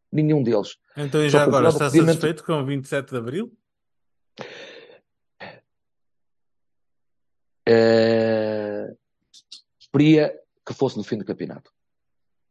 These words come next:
Speaker 1: Por uma razão simples. Vamos ver se, se aquilo que aconteceu com o Arsenal, que eu duvido,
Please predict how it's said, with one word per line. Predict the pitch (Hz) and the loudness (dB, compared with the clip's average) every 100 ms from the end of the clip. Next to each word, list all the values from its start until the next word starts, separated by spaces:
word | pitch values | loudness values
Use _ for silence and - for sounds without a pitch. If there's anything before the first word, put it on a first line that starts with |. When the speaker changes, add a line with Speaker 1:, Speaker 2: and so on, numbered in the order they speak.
| _ _ - | _ _ 0
Speaker 1:
Por | 156 | 2
uma | 156 | 2
razão | 139 135 131 120 | 0 0 -4 -8
simples. | - 92 - - - _ _ _ _ _ _ _ - | -6 -8 -8 -16 -20 _ _ _ _ _ _ _ -2
Vamos | 151 165 - | -2 -2 0
ver | 156 170 | 0 0
se, | - 135 131 - _ | -2 -2 -2 -4 _
se | 110 - | -8 -4
aquilo | 131 143 127 | -2 -2 -2
que | |
aconteceu | 127 127 - - 123 107 - _ _ _ _ _ _ - | -4 -6 -6 -2 -2 -4 -12 _ _ _ _ _ _ -4
com | 104 | -2
o | 110 | 0
Arsenal, | 120 - 117 117 110 - _ _ _ _ _ _ _ _ _ _ _ _ _ _ _ _ _ _ _ | -2 -4 -4 -2 -2 -6 _ _ _ _ _ _ _ _ _ _ _ _ _ _ _ _ _ _ _
que | - | -2
eu | 156 | -2
duvido, | 135 104 123 110 123 | -4 -8 -8 -8 -12